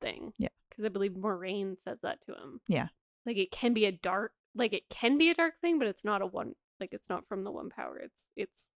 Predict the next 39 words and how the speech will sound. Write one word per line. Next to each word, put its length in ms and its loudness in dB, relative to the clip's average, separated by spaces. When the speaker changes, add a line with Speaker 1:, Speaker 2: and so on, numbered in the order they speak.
Speaker 1:
like, 200 -12
older 480 -6
than 120 -14
that. 220 -14
Speaker 2:
Yeah. 120 2
Perrin 680 8
and 200 4
Egwene 220 6
are 80 4
forced 340 2
to 240 6
hide 500 8
as 160 4
White 260 2
Cloaks 260 0
enter 180 2
the 80 4
steading 440 4
because 500 2
even 180 0
though 100 2
Shadow 260 2
Spawn 260 2
can't 220 0
get 140 4
in, 380 2
bad 200 2
people 240 4
can 160 -4
still 360 6
get 160 4
in 140 4
the 60 4
<laughs> 0 -
steadings. 720 8
The 80 8
wolves 600 10
attack 500 8
them 520 6